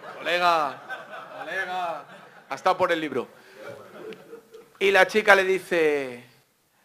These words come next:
"Ese estadio es la encarnación del mal. Yo solo voy a ver al Atleti, que es mi equipo". Naturalmente, el amor condujo al otro amor, apasionado, la chica desapareció de su vida, pero el Atleti se quedó para siempre. El Atlético de Madrid tiene esas cosas, es capaz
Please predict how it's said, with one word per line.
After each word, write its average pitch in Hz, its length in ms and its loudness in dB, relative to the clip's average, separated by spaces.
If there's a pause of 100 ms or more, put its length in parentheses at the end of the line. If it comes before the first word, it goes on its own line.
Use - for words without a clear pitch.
(300)
"Ese 147 280 -6
estadio 160 480 -4
es 151 80 -8
la 147 100 -4
encarnación 135 560 -8
del 123 140 -6
mal. 123 240 -8 (320)
Yo 160 240 -6
solo 156 400 -6
voy 180 220 -6
a 156 60 2
ver 165 140 0
al 160 100 2
Atleti, 143 380 -2 (140)
que 160 100 -2
es 151 140 -4
mi 147 120 -12
equipo". 127 440 -14 (400)
Naturalmente, 143 840 -4 (280)
el 139 160 -6
amor 151 280 -2
condujo 131 540 -8
al 123 100 -6
otro 156 220 -4
amor, 220 320 -4 (200)
apasionado, 175 600 -4
la 143 100 -2
chica 165 240 -4
desapareció 139 420 -6
de 160 60 -10
su 147 100 -14
vida, 156 240 -8
pero 143 200 -4
el 131 80 -6
Atleti 143 300 -8
se 131 120 -10
quedó 127 260 -4 (140)
para 123 180 0
siempre. - 360 -16 (1300)
El 175 120 2
Atlético 247 320 4
de 262 80 2
Madrid 240 320 2
tiene 214 220 -2
esas 190 200 0
cosas, 165 640 0
es 147 160 -10
capaz - 520 2